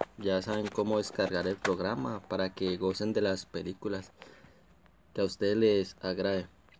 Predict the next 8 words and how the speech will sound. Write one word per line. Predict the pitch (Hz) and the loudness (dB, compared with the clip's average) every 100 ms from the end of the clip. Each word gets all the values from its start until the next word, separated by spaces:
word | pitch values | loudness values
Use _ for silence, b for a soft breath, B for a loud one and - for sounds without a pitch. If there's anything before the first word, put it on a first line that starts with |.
| - | -8
Espero | - 95 - 98 98 110 | -4 -4 -2 0 2 2
les | 104 | 2
haya | 92 95 | 2 2
gustado | 98 101 - 90 90 | 0 -2 -2 0 2
el | 98 | 0
video. | 101 95 104 123 135 - - _ _ - - - - - - | 0 0 2 2 0 -8 -18 _ _ -20 -20 -20 -20 -20 -14
Dale | 92 92 90 95 104 104 | -8 -2 2 6 6 6
like | 98 98 110 113 - | 4 2 2 2 -4